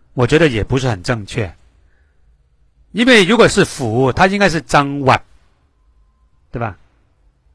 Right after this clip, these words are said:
但是它既然是用เมือง，那只能是城市，对不对？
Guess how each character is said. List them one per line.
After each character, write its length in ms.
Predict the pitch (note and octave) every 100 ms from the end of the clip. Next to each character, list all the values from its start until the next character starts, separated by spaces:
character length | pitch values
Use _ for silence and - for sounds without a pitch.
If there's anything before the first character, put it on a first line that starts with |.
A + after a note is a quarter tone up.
| _ _ _ _ _ _ _ _ _ _ _
但 140 | - A3+
是 60 |
它 200 | G#3 A#3
既 120 | A#3 A#3+
然 140 | A3+
是 120 | G#3+
用 200 | G#3+ G3+
เ 60 | G3
มื 100 | G3
อ 100 | F#3
ง， 160 | F#3 F3+ _ _ _ _ _ _ _ _ _
那 100 | A3
只 160 | G#3 D3+
能 140 | B2+
是 120 | D3+ D3+
城 220 | A#2 A#2
市， 240 | - B2 - _ _ _ _ _ _ _
对 120 | B2+
不 0 |
对？ 120 | A#2+